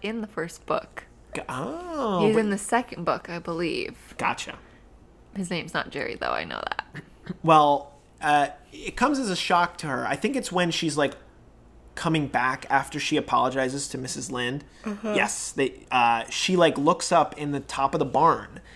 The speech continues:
Speaker 2: and out the barn window is just this boy who's baling hay, and she's like,
Speaker 1: She's pissed.
Speaker 2: "Yo, you didn't need to hire a boy. I'm here.
Speaker 1: Right.
Speaker 2: You had me." And she's like, uh,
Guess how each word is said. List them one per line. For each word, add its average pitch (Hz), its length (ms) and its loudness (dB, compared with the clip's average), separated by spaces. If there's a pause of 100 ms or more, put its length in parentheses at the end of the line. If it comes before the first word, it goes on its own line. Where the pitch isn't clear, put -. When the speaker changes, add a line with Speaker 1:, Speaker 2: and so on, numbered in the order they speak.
(220)
Speaker 2:
and 131 160 -4
out 151 200 2
the 156 60 -2
barn 143 340 2
window 135 480 -4
is 127 260 -4
just - 300 -4
this 135 120 -2
boy 127 580 4 (340)
who's 131 540 2 (340)
baling 143 320 2
hay, 135 560 0 (520)
and 139 140 -6
she's 151 260 0
like, 131 460 2 (140)
Speaker 1:
She's - 180 -12
pissed. - 640 -8
Speaker 2:
"Yo, 143 460 4 (560)
you 165 100 -2
didn't 180 240 6
need 170 140 2
to 156 60 6
hire 151 320 4
a 143 40 0
boy. 170 320 6
I'm 143 200 4
here. 180 440 2 (380)
Speaker 1:
Right. 240 420 -6
Speaker 2:
You 151 80 0
had 165 300 4
me." - 80 -14 (300)
And - 80 -10
she's 147 260 -2
like, 123 440 0 (920)
uh, 123 320 4